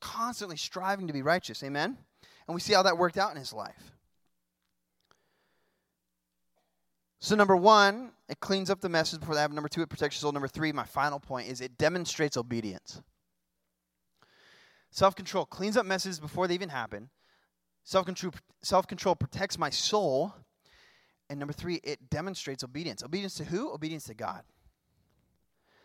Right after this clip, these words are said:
Joseph was obedient to God. And in David's story, David wasn't. Which ac-, actually was outside of David's character. David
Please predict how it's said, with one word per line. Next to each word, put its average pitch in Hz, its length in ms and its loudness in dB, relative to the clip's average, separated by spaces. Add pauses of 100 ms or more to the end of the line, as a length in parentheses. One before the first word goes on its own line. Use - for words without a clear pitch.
(380)
Joseph 220 360 6
was 196 140 2
obedient 190 380 2
to 175 80 -2
God. 165 360 8 (1600)
And 151 100 -4
in 143 80 -8
David's 220 320 2
story, 127 460 -4 (800)
David 127 220 -4
wasn't. 165 320 2 (2250)
Which 160 200 2
ac-, 156 200 4
actually 220 240 0
was 165 100 -6
outside 156 340 2
of 139 80 -12
David's 131 280 -8
character. 131 320 -6
David 147 320 -4